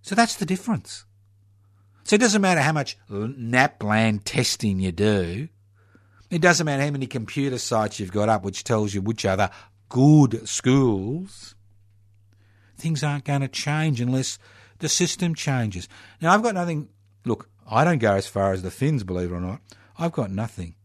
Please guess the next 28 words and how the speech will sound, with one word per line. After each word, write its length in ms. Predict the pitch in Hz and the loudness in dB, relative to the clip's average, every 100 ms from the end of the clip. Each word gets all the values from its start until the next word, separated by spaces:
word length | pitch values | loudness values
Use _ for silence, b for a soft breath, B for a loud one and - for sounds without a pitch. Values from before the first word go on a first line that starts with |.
| _ | _
against 420 | 101 92 95 - _ _ _ | -8 -6 -6 -10 _ _ _
people 380 | 98 95 90 - | -8 -6 -10 -10
having 220 | 92 90 | -8 -8
a 60 | 85 | -8
private 420 | - 98 101 82 | -8 -6 -6 -8
school 400 | - - - 98 | -16 -12 -4 -2
education. 680 | 92 87 87 101 104 - 90 B B B B - | -2 -8 -8 -6 -6 -8 -12 B B B B -14
But 100 | 113 | -2
that 260 | 156 - | -2 -2
private 440 | - 123 131 117 98 | -4 -2 0 -2 -8
school 320 | - 113 98 | -6 -4 -4
education 640 | 95 92 - 104 107 90 | -4 -8 -8 -6 -6 -6
needs 160 | 95 - | -8 -8
to 80 | 90 | -8
be 100 | 92 | -8
a 60 | |
hundred 680 | 87 - - 135 131 127 127 _ - | -8 -14 -6 -2 0 0 -2 _ -10
percent 580 | 110 - - 104 101 - b b | -8 -4 -2 -4 -4 -14 b b
funded 840 | - - - 127 127 120 117 113 - b b _ - | -20 -20 2 4 4 2 -2 -4 -8 b b _ 0
by 460 | 107 107 107 104 - _ _ | 2 4 2 0 -6 _ _
the 80 | 92 | -8
parents 680 | - 101 101 90 - - - b b b b b _ _ _ _ _ - | -2 0 0 -2 -8 -14 -14 b b b b b _ _ _ _ _ -4
or 120 | 107 | 0
that 180 | 107 101 | 0 -2
private 440 | - 104 101 92 | -2 0 2 0
organisation. 840 | 95 92 92 90 90 92 85 87 85 | -2 -2 -4 -6 -6 -8 -8 -12 -16
Hundred 640 | - - - 160 156 151 - | -18 -16 2 4 6 4 2
percent. 380 | 123 - 98 | -4 0 -2